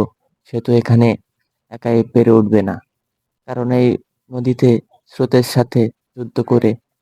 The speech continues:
দিদিমার পক্ষে সম্ভব না, তাই সে তার ছেলেকে এখানে নিয়ে এসে। দেখেন কিভাবে তারা মাছ ধরছে। আমি আপনাদের দেখানোর চেষ্টা করছি। মাছ ধরছে।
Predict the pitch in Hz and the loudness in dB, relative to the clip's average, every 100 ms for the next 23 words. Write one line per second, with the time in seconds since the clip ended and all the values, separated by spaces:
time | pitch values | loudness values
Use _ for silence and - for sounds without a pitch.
0 | _ 117 117 120 120 120 117 117 - 117 | _ -10 -6 -2 -2 -2 -2 -2 2 2
1 | 113 117 113 113 110 - 120 117 110 110 | 2 0 -2 0 -2 -2 -2 -2 0 -2
2 | 110 - 117 113 117 110 113 107 107 107 | -2 -4 -2 0 0 0 0 0 0 -2
3 | - 92 - _ _ _ _ - 120 147 | -4 -10 -12 _ _ _ _ -10 -4 -2
4 | 135 139 139 135 135 135 131 123 123 117 | 0 2 4 4 2 2 2 2 2 2
5 | 127 123 - 143 - _ _ _ _ _ | 0 0 -2 -2 -4 _ _ _ _ _
6 | _ _ _ _ - 123 127 123 123 117 | _ _ _ _ -18 -10 -6 0 2 2
7 | 120 127 120 123 - 123 127 - - 151 | 0 0 -2 -4 -2 0 0 -4 -6 -6
8 | - _ _ _ _ _ _ _ _ _ | -8 _ _ _ _ _ _ _ _ _
9 | - 123 120 120 120 - - | -16 -10 -8 -4 -6 -6 -16